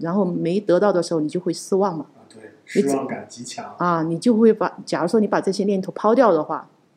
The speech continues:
Speaker 1: 真正的就是你没有一丝一毫的就没有这些杂念了，没有索取了。那么做什么你就尽力去做好了，不管它那个结果是怎么样，或者自己也没有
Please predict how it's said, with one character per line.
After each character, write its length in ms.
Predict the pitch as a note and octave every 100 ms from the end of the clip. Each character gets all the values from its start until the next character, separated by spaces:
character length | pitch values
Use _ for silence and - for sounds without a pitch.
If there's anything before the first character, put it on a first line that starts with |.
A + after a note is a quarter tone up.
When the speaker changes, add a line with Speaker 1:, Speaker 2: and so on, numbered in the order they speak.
| _ _ _
Speaker 1:
真 160 | C4+
正 160 | D4+ C4
的 140 | F3
就 180 | C#3 F3+
是 140 | D#3+ D#3+
你 100 | D#3
没 200 | D#3 A#3+
有 280 | A#3+ D#3+ - _ _ _ _ _ _ _
一 120 | A#3+
丝 180 | B3 B3
一 80 | C4
毫 260 | - C#3+
的 120 | G3+
就 120 | G3 G3
没 120 | E3
有 100 | F3
这 140 | -
些 100 | E3+
杂 240 | D#3+ C#3+ E3
念 140 | D#3+
了， 80 | D#3
没 100 | D#3+
有 100 | F3
索 220 | - E3+
取 220 | E3 G#3
了。 100 | - _ _ _ _ _
那 100 | B3+
么 60 |
做 200 | G#3+ C#4
什 160 | A#3+ E3
么 120 | E3+
你 120 | F3+
就 380 | C#3 F#3 E3 C#3 - _ _ -
尽 160 | C4+
力 80 | G#3+
去 140 | -
做 180 | A3+ C4
好 200 | B3 D3+
了， 180 | - - _ _ -
不 120 | - D4+
管 200 | D3+ F#3
它 120 | G3
那 100 | G3+
个 200 | F#3 D#3+
结 200 | D3+ F3
果 200 | F#3+ C#3
是 100 | -
怎 140 | D#3
么 100 | C#3
样， 240 | D#3+ C#3+ - _ _ -
或 120 | G3
者 80 | F#3+
自 140 | A3
己 160 | - E3+
也 80 |
没 140 | D#3+ F3
有 260 | G3 D3+